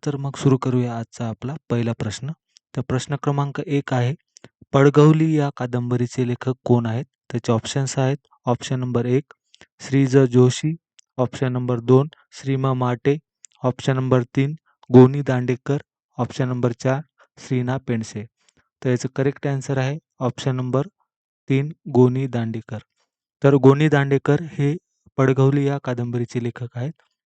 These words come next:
तसंच गोनी दांडेकर यांचे काही दुसरं पण, अ, जे साहित्य आहे, जे प-, परीक्षेच्या दृष्टिकोनातून अत्यंत महत्त्वाचं साहित्य आहे, जसं की पडघवली,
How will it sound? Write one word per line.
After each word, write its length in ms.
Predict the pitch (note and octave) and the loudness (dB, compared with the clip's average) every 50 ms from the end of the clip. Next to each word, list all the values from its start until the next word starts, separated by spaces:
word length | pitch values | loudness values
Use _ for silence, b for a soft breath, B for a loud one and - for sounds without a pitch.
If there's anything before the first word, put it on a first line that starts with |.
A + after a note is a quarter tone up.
| _ _ _ _ _ _ _ _ _ _ _ _ - C3+ | _ _ _ _ _ _ _ _ _ _ _ _ -6 -6
तसंच 340 | B2 - D3 C#3+ - - b b b b b _ - | -4 -2 -2 -4 -4 -8 b b b b b _ 0
गोनी 220 | C#3 C#3+ D3 D3+ | 2 2 2 2
दांडेकर 500 | C#3+ D3 C#3+ C#3+ C#3+ C#3+ C3 C#3 C#3+ C#3+ - | 2 2 2 2 2 2 2 0 0 -2 -2
यांचे 460 | - C#3 C3+ C3+ C3+ - C#3 C#3+ D3+ - - - - - | -6 -8 -8 -8 -8 -6 -4 -4 -4 -6 -10 -20 -12 -8
काही 200 | C3+ B2+ B2+ B2+ | -6 -4 -4 -4
दुसरं 340 | B2 B2+ B2 - - D3+ C#3 - | -4 -4 -6 -6 -8 -12 -10 -8
पण, 140 | D3+ C#3+ D3 - - _ - | -8 -10 -10 -12 -14 _ -8
अ, 80 | C3 | -8
जे 160 | B2+ A#2+ C3+ C3 | -6 -6 -6 -6
साहित्य 420 | - - B2+ B2+ C3 - - B2+ | -4 -4 -4 -4 -6 -6 -8 -8
आहे, 160 | B2 B2+ C3+ - _ _ _ _ _ _ _ _ _ - | -8 -8 -8 -12 _ _ _ _ _ _ _ _ _ -4
जे 100 | C3+ C3+ B2+ C3 | -4 -4 -2 -2
प-, 280 | C3+ C3 C3+ C#3+ - - _ - | -4 -4 -4 -4 -6 -8 _ -4
परीक्षेच्या 500 | C#3 C3 C3+ - - D3 C#3+ - D3 C3+ | -4 -4 -4 -4 -6 -4 -2 -2 -2 0
दृष्टिकोनातून 840 | C3+ B2+ - - - B2+ - C3 B2+ B2 B2 B2 - - C3+ - - _ - | -2 -2 -4 -6 -10 -10 -8 -8 -8 -8 -8 -8 -10 -10 -12 -12 -14 _ -12
अत्यंत 440 | C3+ A#2+ - - C3 C3 B2+ - C#3 C#3+ F#3 C#4+ A#3+ | -12 -6 -4 -4 -4 -4 -4 -6 -6 -6 -6 -10 -12
महत्त्वाचं 500 | E3 C3 B2+ B2 - - C3+ B2+ - C#3 | -10 -8 -8 -6 -6 -6 -6 -6 -6 -8
साहित्य 400 | B2+ - C3 B2 A#2+ A2+ - B2 | -8 -6 -6 -6 -6 -6 -6 -6
आहे, 160 | B2 C#3+ E3+ D#3 | -6 -6 -8 -8
जसं 240 | B2 B2+ B2+ C3+ D3 B2 | -8 -8 -6 -6 -6 -6
की 160 | - D3 D#3 F#3 - b b b b b _ _ _ _ _ _ - | -6 -8 -8 -8 -12 b b b b b _ _ _ _ _ _ -2
पडघवली, 640 | C3+ C3+ C3+ B2+ C#3 C3+ C3+ C3+ C#3 C#3+ D#3 F3 | 0 0 2 4 4 4 4 2 0 -2 -4 -4